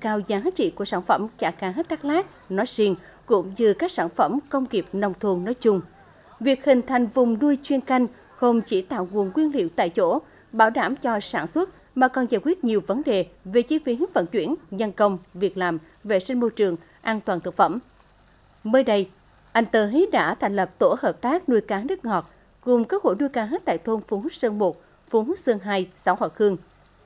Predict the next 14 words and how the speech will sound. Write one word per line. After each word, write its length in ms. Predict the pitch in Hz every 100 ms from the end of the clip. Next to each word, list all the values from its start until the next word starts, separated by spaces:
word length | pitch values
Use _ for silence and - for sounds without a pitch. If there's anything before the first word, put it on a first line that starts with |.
| _ -
Được 180 | 214 196
biết, 260 | 269 381 - _ -
tổ 100 | 269
hợp 180 | 311 -
tác 240 | 294 381
đang 180 | 254 220 214
hoàn 180 | 202
thiện 180 | 170 165
hồ 140 | 185 196
sơ 320 | - 214 190 -
chứng 180 | 226 247
nhận 140 | 285 160
Việt 240 | 180 175
Gáp 220 | 214 302